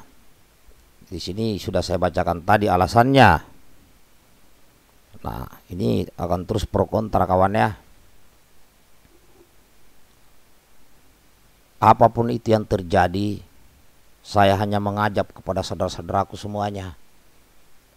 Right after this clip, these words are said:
Kita doakan ulama kita, Habib Bahar bin Smith.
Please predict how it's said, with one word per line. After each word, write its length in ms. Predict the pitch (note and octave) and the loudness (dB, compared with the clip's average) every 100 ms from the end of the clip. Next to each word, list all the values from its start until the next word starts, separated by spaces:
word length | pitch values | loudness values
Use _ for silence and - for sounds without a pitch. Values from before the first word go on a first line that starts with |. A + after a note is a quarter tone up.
| - _ - - - _ _ - - - _ _ - _ _ - | -20 _ -20 -20 -20 _ _ -20 -20 -20 _ _ -20 _ _ -16
Kita 240 | - F#2+ | -6 -2
doakan 560 | G2 G#2+ G#2 - G#2 F2+ - - _ - _ _ - - _ _ - - - _ _ - - - | 0 2 2 2 0 -2 -8 -20 _ -20 _ _ -20 -20 _ _ -20 -20 -20 _ _ -20 -12 -2
ulama 480 | G2 G2 G#2+ G#2+ - - - _ _ - | 2 4 4 2 0 -16 -20 _ _ -14
kita, 520 | - F#2 G2 D#2 - - _ - _ - | -12 -4 -2 -2 -4 -18 _ -20 _ -20
Habib 320 | - F2 F#2+ - | -10 -4 -4 2
Bahar 240 | G2+ G#2 | 2 2
bin 160 | G#2 F#2+ | -4 -8
Smith. 360 | - A2 A#2 | -8 -6 -6